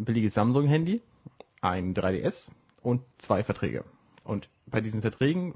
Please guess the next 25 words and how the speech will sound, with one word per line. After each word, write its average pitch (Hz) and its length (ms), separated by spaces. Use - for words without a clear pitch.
wurden, 127 420
wurden, 110 400
also 101 180
zweimal 101 220
das 98 100
gleiche, 127 420
ähm, 110 640
wurden 110 320
Zusatzoptionen 139 840
gebucht, 135 600
die 120 100
in 113 80
den 107 120
ersten 104 420
drei 104 220
beziehungsweise 98 440
sechs 104 240
Monaten 107 340
nichts 104 240
kosten, 196 380
die 123 100
man 117 180
dann 113 240
kündigen 104 440
muss. 65 260